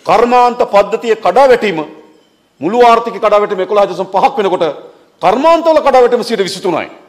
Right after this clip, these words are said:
කර්මාන්ත වැහෙනවා. සුළු මධ්‍ය පරිමාණ කර්මාන්ත සියල්ල වැහිමින් යනවා.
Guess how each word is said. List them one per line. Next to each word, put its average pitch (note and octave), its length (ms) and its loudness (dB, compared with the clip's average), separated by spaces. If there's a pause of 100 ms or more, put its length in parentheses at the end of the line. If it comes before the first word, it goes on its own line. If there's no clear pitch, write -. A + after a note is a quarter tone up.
(840)
කර්මාන්ත A3 360 -2
වැහෙනවා. G#3 540 -4 (880)
සුළු F#3+ 240 -2
මධ්‍ය A#3+ 240 0
පරිමාණ B3 420 -2
කර්මාන්ත A#3+ 420 -2
සියල්ල E4+ 320 -2
වැහිමින් A3 400 0
යනවා. - 160 -10